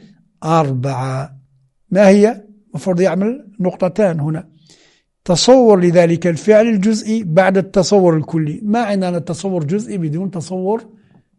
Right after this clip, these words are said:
كلي. إذن الأول هو العلم، هنا جاءت القاعدة: قبح العقاب بلا بيان. فإن التصور الكلي لا يكون سبباً لفعل الجزئي،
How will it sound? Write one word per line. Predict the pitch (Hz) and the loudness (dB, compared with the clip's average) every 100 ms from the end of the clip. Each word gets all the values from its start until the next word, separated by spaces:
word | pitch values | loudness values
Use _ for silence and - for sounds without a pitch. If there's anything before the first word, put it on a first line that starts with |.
| _ _ | _ _
كلي. | - 156 135 - - _ _ _ _ _ _ _ _ _ _ - | -8 -6 -4 -8 -16 _ _ _ _ _ _ _ _ _ _ -6
إذن | 170 214 | 0 0
الأول | 220 196 226 262 240 | 0 -4 -2 2 4
هو | 196 | 6
العلم، | 170 156 170 156 180 - - _ _ _ _ 156 | 4 2 0 -2 -8 -18 -20 _ _ _ _ -6
هنا | 143 247 247 | -2 0 0
جاءت | 170 214 180 | 0 -2 -4
القاعدة: | 190 185 185 175 160 160 | -8 -6 -4 -4 -4 -6
قبح | 165 190 165 - | -6 -6 -4 -8
العقاب | 156 170 170 214 175 | -8 -10 -6 -6 -4
بلا | 175 170 185 220 - - _ _ _ - | -2 -2 0 -2 -6 -16 _ _ _ -8
بيان. | 151 147 139 - _ _ _ _ _ _ _ _ | -4 -4 -6 -12 _ _ _ _ _ _ _ _
فإن | 156 170 190 180 | -6 -2 0 0
التصور | 180 175 - 170 - 180 170 180 190 | 0 -2 -4 -4 2 2 4 4 4
الكلي | 175 - 185 190 208 247 | 2 0 -2 0 2 0
لا | 196 240 | 2 4
يكون | 220 170 170 170 165 | 4 4 2 -2 -2
سبباً | - 160 160 151 | -2 0 0 0
لفعل | 156 151 - 165 147 | -2 -4 -4 -4 -2
الجزئي، | 151 135 143 139 - 143 135 127 127 143 | -4 -2 -2 -2 -4 -2 -2 -2 -4 -10